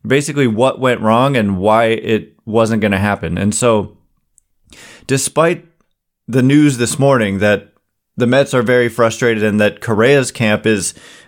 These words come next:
I mean, there's a report, I think it was Jim Bowden, uh, talking about how there was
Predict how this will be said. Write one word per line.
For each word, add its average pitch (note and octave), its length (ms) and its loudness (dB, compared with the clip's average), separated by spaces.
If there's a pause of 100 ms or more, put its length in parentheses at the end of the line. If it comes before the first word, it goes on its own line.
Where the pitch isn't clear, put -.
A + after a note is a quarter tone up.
I G#2+ 60 -2
mean, A#2+ 160 0
there's A#2+ 200 0
a G#2+ 240 2
report, A#2 480 -2
I A2 60 -4
think A#2 140 -2
it A2+ 60 2
was G2 160 -2 (240)
Jim A#2+ 260 0
Bowden, A2+ 640 0 (200)
uh, G2 260 2
talking A#2+ 340 -2
about G#2 220 0
how G#2+ 180 0
there G2+ 200 0
was G2 260 -4